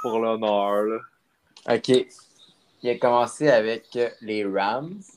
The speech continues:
Speaker 2: avec San Francisco, avec les Eagles ou avec Chicago.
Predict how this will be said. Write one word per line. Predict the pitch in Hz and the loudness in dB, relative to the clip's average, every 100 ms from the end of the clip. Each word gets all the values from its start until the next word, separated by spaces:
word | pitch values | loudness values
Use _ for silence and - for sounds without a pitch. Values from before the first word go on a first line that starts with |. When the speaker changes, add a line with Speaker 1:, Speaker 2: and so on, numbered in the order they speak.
| _ _ _ _ _ _ _ _ | _ _ _ _ _ _ _ _
Speaker 2:
avec | 110 104 110 - _ | -4 -2 -4 -6 _
San | - - 151 151 | -12 -2 -2 -2
Francisco, | 156 147 147 - - 123 143 - _ _ _ _ _ _ _ _ _ _ _ _ _ | -4 -4 -6 -14 -4 0 0 -2 _ _ _ _ _ _ _ _ _ _ _ _ _
avec | 110 107 117 120 - _ | -4 -2 -4 -4 -12 _
les | 107 110 - _ _ | -8 -8 -10 _ _
Eagles | 156 165 139 135 143 160 175 175 _ _ _ - - _ | -4 0 4 6 4 2 -4 -14 _ _ _ -20 -20 _
ou | 131 131 | 0 4
avec | 113 117 120 _ _ _ _ | 4 2 -2 _ _ _ _
Chicago. | - - 160 151 113 98 | -14 -12 2 4 4 -2